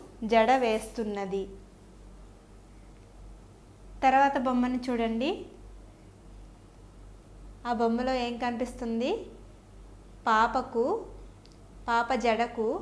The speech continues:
పూలు పెడుతుంది. దాన్ని కూడా వాక్యంగా రాసుకుందాం.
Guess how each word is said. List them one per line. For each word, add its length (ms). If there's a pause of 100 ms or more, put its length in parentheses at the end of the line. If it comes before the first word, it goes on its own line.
(220)
పూలు 240
పెడుతుంది. 580 (1600)
దాన్ని 300
కూడా 280
వాక్యంగా 580
రాసుకుందాం. 640